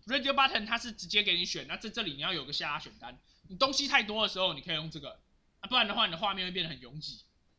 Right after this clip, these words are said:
这样懂意思吗？举例来说，你们，你们现在如果去，假如说，呃，假如说去这个线上汇款的时候，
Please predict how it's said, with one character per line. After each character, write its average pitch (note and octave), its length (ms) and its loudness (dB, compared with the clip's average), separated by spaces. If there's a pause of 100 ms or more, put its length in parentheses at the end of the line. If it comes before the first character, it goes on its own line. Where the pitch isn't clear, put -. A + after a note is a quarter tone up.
(360)
这 G3 80 -4
样 G3 120 0
懂 D#3+ 160 -2
意 E3 60 -4
思 E3 60 -6
吗？ C#3 180 -8
举 F3+ 140 -10
例 G#3 40 0
来 G#3+ 120 4
说， G#3+ 280 0 (180)
你 D#3 80 -12
们， D3 260 -8
你 D#3 80 -8
们 D3+ 100 -6
现 G3+ 100 0
在 G3+ 140 2
如 F3 100 -4
果 D#3+ 80 -2
去， E3 280 -4
假 C#3+ 180 -6
如 D#3 60 -8
说， E3 240 -2
呃， A#2+ 580 -8
假 C3+ 140 -10
如 D3 40 -6
说 E3 140 -8
去 D3+ 400 -8
这 D3+ 120 -14
个 B2+ 480 -10 (560)
线 B3+ 180 2
上 A#3 140 0
汇 A3+ 140 2
款 C3 200 -8
的 A#2 80 -18
时 A2 120 -18
候， B2+ 260 -10